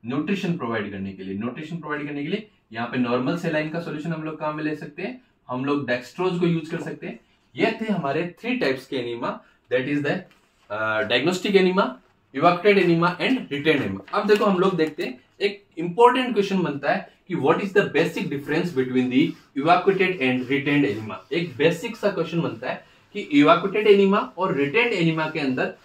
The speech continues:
basically difference क्या क्या होता है। देखो, एक evocated enema हमारे पास, evocated enema,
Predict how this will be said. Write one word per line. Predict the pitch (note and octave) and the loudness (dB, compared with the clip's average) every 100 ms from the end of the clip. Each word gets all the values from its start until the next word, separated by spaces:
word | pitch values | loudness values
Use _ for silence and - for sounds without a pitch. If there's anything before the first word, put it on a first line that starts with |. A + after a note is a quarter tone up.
| - C3 | -8 -2
basically | G#3+ - C#4+ B3 E3+ | -2 0 0 2 4
difference | D3+ D3+ C#3+ - | 2 2 -2 0
क्या | B2+ | -2
क्या | A2 A#2+ | -2 -4
होता | G2 - - | -6 -8 -10
है। | - - - | -10 -20 -4
देखो, | E3+ G#2+ - - | -4 -2 -8 -6
एक | C3 - B2+ | -6 -6 -2
evocated | B2+ C#3 D#3 D#3+ D#3 | 0 0 -4 -6 -4
enema | D3 D3 E3 F3 - | -2 0 -2 -4 -12
हमारे | A#2+ A#2+ | -12 -10
पास, | - C3+ G3 - _ _ _ _ _ | -6 -6 -8 -12 _ _ _ _ _
evocated | B2 C3 C#3+ D3 C#3+ D3+ | -2 0 0 -2 -6 -6
enema, | D3+ D3 C#3+ F#3+ | -4 0 0 0